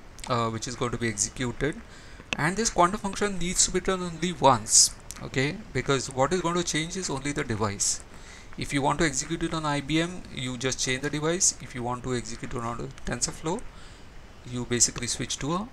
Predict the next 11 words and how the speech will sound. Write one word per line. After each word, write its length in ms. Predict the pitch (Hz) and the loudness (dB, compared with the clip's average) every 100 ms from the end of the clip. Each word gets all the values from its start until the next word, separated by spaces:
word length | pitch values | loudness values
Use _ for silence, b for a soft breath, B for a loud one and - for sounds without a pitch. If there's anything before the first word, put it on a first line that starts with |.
| - | -8
another 260 | 143 123 117 | -4 0 0
device, 540 | 113 104 104 - - - - - | 2 0 0 4 4 2 -12 0
but 140 | 131 120 - - - - | 2 2 -2 -10 -10 -2
the 120 | 127 | -2
code 400 | - 151 165 180 - - | 0 2 4 2 -4 -4
essentially 540 | 123 - 117 117 135 247 - - | -2 0 -2 -6 -6 -8 -12 -4
remains 560 | 120 113 120 170 - - - - - | -2 -2 -4 0 0 0 -6 -16 -8
the 100 | 127 | 4
same. 280 | - 120 101 - - - - - - - - | 6 6 0 -8 -16 -16 -16 -16 -16 -14 -8
Okay. 140 | - - - - - - - - - - - - - B B B B B B B B - - - - - - - - - 175 | -8 -8 -14 -14 -16 -18 -18 -18 -18 -18 -16 -12 -12 B B B B B B B B -16 -16 -16 -16 -16 -16 -16 -18 0 4
Now 240 | 185 | 6